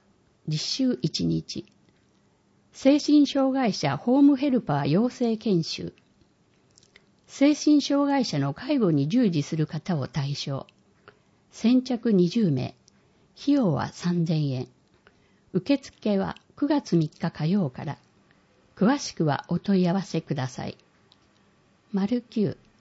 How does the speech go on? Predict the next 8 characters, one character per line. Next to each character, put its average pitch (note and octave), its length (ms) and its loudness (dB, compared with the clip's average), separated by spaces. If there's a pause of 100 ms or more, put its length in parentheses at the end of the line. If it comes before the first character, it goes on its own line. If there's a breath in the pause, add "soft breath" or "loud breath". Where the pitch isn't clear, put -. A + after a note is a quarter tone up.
(600)
十 B3+ 220 4
月 C4+ 260 -2
三 D4 260 4
十 F#3+ 80 4
一 D3 240 0
日 D#3+ 280 2
木 C#3+ 300 -2
曜、 D3+ 220 0